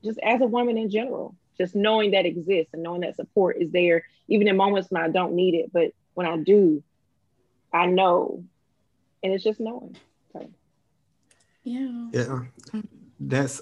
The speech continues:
Speaker 3: a really good answer. Um,
Speaker 2: Yeah, I mean, both
Speaker 3: so
Speaker 2: of y'all had really
Speaker 3: Go ahead.
Speaker 2: I would say both of y'all had really, really great answers. Um, and I feel like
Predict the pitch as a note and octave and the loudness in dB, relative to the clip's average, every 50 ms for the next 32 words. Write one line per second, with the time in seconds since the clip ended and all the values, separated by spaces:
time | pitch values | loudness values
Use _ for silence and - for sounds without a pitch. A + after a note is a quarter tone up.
0 | - C3+ B2 A#2+ A2+ A2 A2 A2 A2 A2+ A#2+ A2+ A2+ A2+ A2+ G#2+ A2 G#2 G2 G#2 | -4 0 0 0 0 -2 -6 -6 -2 0 2 2 2 2 0 -2 -4 -4 -6 -8
1 | G#2 G2+ G2 F#2+ - G2 F#2 G2 - - C#3 C3+ D3 D3 - - - - - _ | -6 -6 -8 -6 -8 -12 -14 -12 -12 -10 -8 -8 -8 -10 -12 -14 -20 -20 -20 _
2 | _ _ _ - C3+ B2+ C3 B2+ B2+ F#3+ G3 F#3+ F#3+ F#3+ F#3+ F#3+ - G3+ - - | _ _ _ 0 2 4 6 6 4 2 0 -2 -4 -4 -6 -8 -12 -14 -8 -4
3 | - G#3 A#3 B3+ B3+ A3 G#3 B3 C#4 A#3 A#3 G#3 G3+ G3+ G#3 A#3 G3 F#3+ G3 G3 | 0 2 2 4 4 4 4 6 6 6 6 4 2 0 0 0 0 0 0 0
4 | G3+ G3+ G#3 G#3+ G3+ - - - - - - - _ _ _ _ _ _ _ _ | 0 0 -2 -4 -6 -10 -14 -16 -20 -20 -20 -20 _ _ _ _ _ _ _ _
5 | _ _ - - - - D#4+ A4+ - - - - - D3 C#3+ C3 A#2 - - - | _ _ -20 -14 -8 -6 -6 -6 -8 -10 -6 0 2 4 6 6 4 2 0 -4
6 | _ _ _ _ _ _ _ _ _ _ _ _ _ _ _ _ _ _ - D4 | _ _ _ _ _ _ _ _ _ _ _ _ _ _ _ _ _ _ -4 -2
7 | D4 C#4 C4+ B3 G3+ G3+ G3 - G#3 A3 A3 A3 G3 F#3 F#3 F#3+ F3+ F3 F3+ F3 | -2 0 0 0 -2 -2 -2 0 0 0 0 0 0 -2 -2 -2 -2 -4 -4 -4
8 | E3+ E3+ E3 E3 E3 - - - F3 F3+ F3 F3 E3+ E3+ D#3+ D#3+ D#3 - - D#3+ | -4 -4 -4 -6 -10 -12 -12 -10 -8 -6 -6 -6 -6 -6 -8 -8 -6 -6 -8 -8
9 | D#3+ E3 E3 - D3 D3+ D3+ D#3 D#3 D#3+ E3 - - - E3+ F3 E3+ E3 D#3+ D#3 | -8 -8 -10 -10 -10 -10 -10 -12 -12 -12 -14 -10 -6 -4 -4 -2 -2 -2 -4 -6
10 | D#3 D#3+ - - E3+ E3 E3+ F3 F3 - F3+ F3 E3+ E3 E3 E3 D#3+ D#3 D3 - | -6 -6 -4 -2 -2 -2 -2 -4 -4 -4 -4 -4 -2 -4 -4 -4 -6 -8 -10 -18